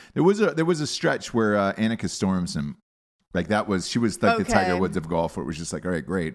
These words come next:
Speaker 2: Yeah.
Speaker 1: But then she faded and, uh, you know, kinda left with, uh, a Lee or a Chi or something like, oh, the leaderboard for women is filled with that, where it's just like, I don't know any of these fucking people.
Speaker 2: I like to also root for champions, so I don't usually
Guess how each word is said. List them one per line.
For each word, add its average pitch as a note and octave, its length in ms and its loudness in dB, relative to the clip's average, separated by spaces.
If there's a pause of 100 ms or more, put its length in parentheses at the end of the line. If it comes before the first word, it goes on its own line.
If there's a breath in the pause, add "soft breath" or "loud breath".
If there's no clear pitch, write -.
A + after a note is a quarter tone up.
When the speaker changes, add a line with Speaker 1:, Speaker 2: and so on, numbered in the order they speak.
(140)
Speaker 2:
Yeah. E3 320 -4
Speaker 1:
But D3+ 200 -6
then A2 120 4
she B2 180 0
faded F#2+ 680 0
and, F2+ 420 2
uh, F2 400 0 (120)
you B2+ 100 0
know, G#2 120 0 (1040)
kinda G2 160 0
left F2 300 -2
with, F2 260 -2
uh, E2+ 300 0
a F#2 60 -2
Lee F2+ 380 0
or D#2 180 0
a D#2 60 -2
Chi F2 320 0
or D2+ 100 -2
something E2 400 -2
like, D#2+ 260 -4 (280 loud breath)
oh, G#2 200 0
the A#2 160 2
leaderboard G2 640 0 (380)
for F2+ 160 -4 (140)
women F#2 320 0
is E2 180 -2
filled F#2 220 -2
with D#2+ 140 -2
that, D#2+ 140 -2
where E2 120 -2
it's D#2 120 -6
just E2 160 -8
like, D#2 180 -6
I F2 80 -4
don't D2+ 140 -4
know D2 140 -4
any D2 120 -6
of C#2 40 -6
these C#2 120 -10
fucking C#2+ 280 -10
people. A3+ 140 -2
Speaker 2:
I B3 120 -2
like A#3+ 280 -4
to G#3 100 -8
also E3+ 340 -4
root D#3 300 -8
for D#3+ 120 -8
champions, D3+ 640 -10
so D#3+ 140 -8
I D#3+ 80 -4
don't D#3+ 300 -6
usually D3+ 520 -6